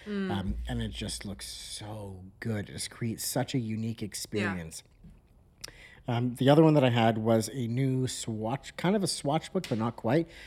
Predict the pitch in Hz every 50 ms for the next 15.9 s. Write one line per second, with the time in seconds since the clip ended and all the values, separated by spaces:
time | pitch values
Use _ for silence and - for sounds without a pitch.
0 | - - - - - 135 127 - - 131 127 120 113 131 131 123 120 104 101 120
1 | 117 107 101 - - _ _ _ _ _ _ _ _ _ _ _ _ _ _ _
2 | _ _ _ - 123 123 127 131 120 139 131 131 - - - - 131 131 - 139
3 | 123 117 113 - 110 - - 120 107 92 78 73 - - 120 147 160 143 123 135
4 | 120 - - 127 123 120 117 113 98 98 110 110 110 110 107 104 107 107 - -
5 | - 107 101 - - 98 98 - - 104 - - - 113 110 113 117 117 110 113
6 | 110 107 - - 113 110 - - - - - - - - - - - 113 98 92
7 | 95 92 87 - 110 104 - - 110 104 92 98 92 - - 95 - - 104 87
8 | 90 135 175 185 185 - - - - - - - - - - 131 104 98 131 143
9 | 143 - - 175 160 143 - - - 151 151 135 123 113 - - - - 135 131
10 | 123 120 95 110 104 - 120 123 131 143 165 175 170 160 143 123 113 - - 147
11 | 135 117 98 - - 123 113 101 - - - - 135 120 - - 123 117 110 113
12 | 107 - - 117 120 120 101 110 101 92 - - 151 151 - - 143 139 135 -
13 | 110 87 85 90 85 104 135 139 208 196 135 - 123 127 120 117 131 120 110 98
14 | 98 98 - 127 - - - - - - - 123 123 123 120 107 107 110 107 -
15 | 92 104 98 - - - - 110 123 143 139 - - 139 127 127 123 -